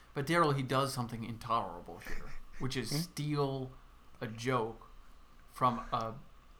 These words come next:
Speaker 1: a fellow, a friend,
Speaker 2: Mm-hmm.
Speaker 1: and co-opt it as his own and take the credit for it,
Speaker 2: Hmm.
Speaker 1: for his own self-gain and popularity among his crew. And
Speaker 2: Just
Speaker 1: I
Speaker 2: like
Speaker 1: find that to be very,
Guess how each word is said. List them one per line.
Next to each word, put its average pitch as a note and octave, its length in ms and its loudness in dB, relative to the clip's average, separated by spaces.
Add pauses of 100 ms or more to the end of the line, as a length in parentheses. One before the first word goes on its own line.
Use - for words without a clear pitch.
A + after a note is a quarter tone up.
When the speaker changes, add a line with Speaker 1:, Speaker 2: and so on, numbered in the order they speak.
(100)
Speaker 1:
a B2+ 80 -4
fellow, C#3 580 0 (220)
a B2+ 60 -4
friend, A#2 540 2
Speaker 2:
Mm-hmm. F#2 320 -2 (1040)
Speaker 1:
and C3 240 0 (280)
co-opt C3+ 460 4
it - 100 0
as B2 160 -2
his A2+ 240 -6
own G#2+ 400 0 (220)
and A2 120 -6
take A#2 160 -6
the A#2 80 -10
credit - 300 -8
for - 140 -12
it, G#2+ 80 -2
Speaker 2:
Hmm. F2+ 340 -2 (480)
Speaker 1:
for C3 200 -2
his A2+ 220 -4
own A#2 380 -2
self-gain A2 560 -4
and G2 120 -14
popularity D2 600 -10
among A2+ 340 -12
his - 120 -2
crew. - 280 -8 (2250)
And C#3+ 100 2
Speaker 2:
Just C#3+ 80 6
Speaker 1:
I D#3+ 40 6
Speaker 2:
like D#3+ 80 6
Speaker 1:
find D#3 180 4
that B2+ 140 2
to A#2+ 40 -2
be A2+ 140 -2
very, A2 400 0